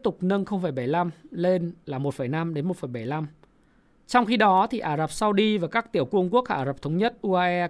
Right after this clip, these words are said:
Qatar và Bahrain cũng sẽ nâng thêm không phẩy bảy lăm phần trăm nữa. Còn các quốc gia kém phát triển hơn thì sau cái cú này, lãi suất liên ngân hàng, lãi suất mọi thứ cũng sẽ bắt đầu tăng và chi phí vay vốn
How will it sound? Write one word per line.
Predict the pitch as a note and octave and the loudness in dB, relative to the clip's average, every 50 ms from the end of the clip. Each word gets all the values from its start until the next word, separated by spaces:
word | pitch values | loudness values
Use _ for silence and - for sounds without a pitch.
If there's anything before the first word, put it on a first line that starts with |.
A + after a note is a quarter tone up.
| E3+ _ | -4 _
Qatar | - F#3 F3+ F3+ - F#3 F#3 F#3 F#3 F3+ D#3+ | -2 -2 0 0 0 0 0 2 0 -2 -2
và | D#3+ D3 | -2 -2
Bahrain | D3+ E3+ E3+ E3+ F3 F3+ F3 F3+ F3 E3 E3 - | 0 0 0 2 2 0 0 -2 -4 -6 -8 -10
cũng | - - - | -10 -10 -8
sẽ | F#3+ G#3+ G3+ | -6 -4 -2
nâng | F#3+ F#3+ F#3 F3+ F3 | -2 0 0 0 -2
thêm | - F#3 E3+ E3+ | -2 -2 -4 -4
không | - - E3+ | -4 -6 -6
phẩy | D3+ C#3+ | -6 -6
bảy | A#2+ A#2+ A2+ | -8 -6 -6
lăm | B2+ D3 D3+ | -6 -6 -6
phần | C#3+ C3 | -8 -10
trăm | - D#3+ D3 C#3 C3+ | -8 -8 -8 -6 -6
nữa. | D3 D#3+ E3 G3+ A3 - _ _ _ _ _ - - _ _ _ _ | -6 -6 -8 -8 -10 -12 _ _ _ _ _ -20 -20 _ _ _ _
Còn | - F#3 F#3 F3+ F3 | 2 4 4 4 4
các | E3+ A#3+ A3+ - | 2 -2 -2 0
quốc | - A#3+ G#3+ - | 0 -2 0 0
gia | G#3 G3+ F#3+ F3+ F3 - - | 2 0 2 0 -2 -4 -8
kém | - C#3+ D3 | -8 -6 -6
phát | D#3+ A3+ A3+ - | -6 -6 -8 -6
triển | - E3 A#2+ | -6 -6 -4
hơn | G2+ C3 D#3 D#3+ D3+ C#3 - _ _ _ _ _ _ _ _ - | -4 -4 -4 -4 -4 -6 -10 _ _ _ _ _ _ _ _ -10
thì | - D#3 D3 C#3+ C#3 C3 C3 C3+ | -6 -4 -4 -2 -4 -4 -8 -8
sau | - - G#3 G#3 G3+ G3+ | 0 4 6 6 6 6
cái | F#3 A3+ G#3+ | 4 0 -2
cú | - G3 F3+ F3+ | 0 0 0 2
này, | G3 G3 E3+ C3+ B2+ - _ _ _ _ _ | 2 0 0 -2 -4 -10 _ _ _ _ _
lãi | - E3+ F#3+ G3 | -8 -6 -4 -2
suất | A3+ A#3 A3+ | -2 -2 0
liên | G3 F3+ F3+ F#3 F#3+ | 2 2 4 4 2
ngân | F#3+ F#3 F#3 | 2 0 0
hàng, | D#3+ E3+ D3+ C#3 C3+ B2+ B2 B2 | 0 -2 -2 -4 -4 -6 -6 -6
lãi | C3 D#3+ | -8 -6
suất | - A3 G#3+ - G3 | -6 -8 -6 -6 -6
mọi | F#3 - - | -6 -6 -6
thứ | - - D3+ D3+ E3 | -8 -6 -6 -6 -8
cũng | E3 - - | -8 -10 -10
sẽ | - G#3 G#3 | -8 -6 -4
bắt | G3+ G#3+ | -2 -2
đầu | G3+ D#3+ | -2 -2
tăng | C3+ - - F3+ A3+ E3+ D#3+ D3+ - - _ _ _ - - _ _ - | -2 -2 0 0 0 0 -2 -8 -12 -18 _ _ _ -20 -20 _ _ -6
và | D#3 D3 D#3+ D#3+ D3+ D3 | -2 2 2 4 2 2
chi | - - A3 A3 | 0 0 0 0
phí | - G#3 G3 F#3 F3+ G3 A#3+ C4+ - - | 2 2 0 0 0 0 -2 -4 -8 -12
vay | - C#3+ - F#3 F#3 F#3 | -12 -4 0 0 0 2
vốn | E3 D3+ F3 E3 D#3+ F3+ | 2 2 2 2 0 0